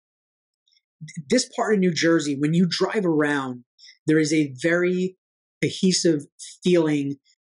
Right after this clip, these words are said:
to the office buildings as you drive around. You know, you would not have a Red Lobster next to a Class A office building, next to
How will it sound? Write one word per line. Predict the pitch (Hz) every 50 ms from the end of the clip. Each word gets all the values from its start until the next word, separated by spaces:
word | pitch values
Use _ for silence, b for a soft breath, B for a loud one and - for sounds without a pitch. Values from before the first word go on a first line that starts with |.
| - -
to | - 190 196
the | 175 175 160
office | 151 151 156 151 - 156 143 -
buildings | - 151 139 139 139 139 123
as | 110 156 143 139 135 143
you | 143
drive | 123 135 147 135 135 127
around. | 127 127 123 117 - - _ _ _ B B B B B B B -
You | 185 160 147
know, | 147 147
you | 135 165 175
would | 165 170 170
not | 170 185 185 190 185 -
have | - - 170 165 160 160 156 147
a | 147 139 135 131 131 131
Red | 165 165 160 156
Lobster | 147 147 151 151 147 147 - - - - 147 147 139 139 139 139 _ _ b b b _ _
next | - 151 165 165 160 - - - -
to | 180 156 151
a | 151
Class | 151 - - 170 156 160 151 - -
A | 165 156 151
office | 151 156 151 151 151 - - 143 - -
building, | - 147 143 139 139 143 139 139 139 143 147 - -
next | 147 156 156 - - - -
to | - 160 151 151 147 143 143 143